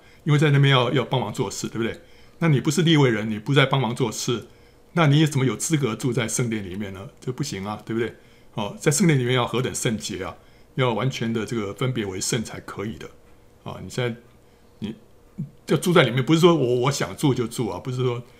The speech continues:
<laughs> 对不对？这个是，这是，特别是亚设支派，这个不太可能，对不对？哦，所以是，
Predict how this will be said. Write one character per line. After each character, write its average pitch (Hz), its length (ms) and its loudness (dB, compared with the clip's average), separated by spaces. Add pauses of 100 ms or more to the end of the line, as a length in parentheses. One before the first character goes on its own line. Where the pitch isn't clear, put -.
<laughs> - 260 -18
对 170 120 0
不 135 160 0
对？ 127 200 0 (220)
这 165 120 6
个 151 40 6
是， 135 260 4 (160)
这 165 100 -6
是， 139 160 0 (560)
特 170 120 -4
别 135 120 2
是 135 120 0
亚 98 140 -2
设 120 200 -2
支 - 180 -6
派， - 280 -6 (720)
这 - 80 -14
个 120 60 -2
不 - 80 0
太 143 100 2
可 110 120 -6
能， 82 140 -12
对 101 80 -8
不 95 60 -6
对？ 87 240 -8
哦， 87 200 -12 (380)
所 - 180 0
以 143 180 6
是， 123 280 0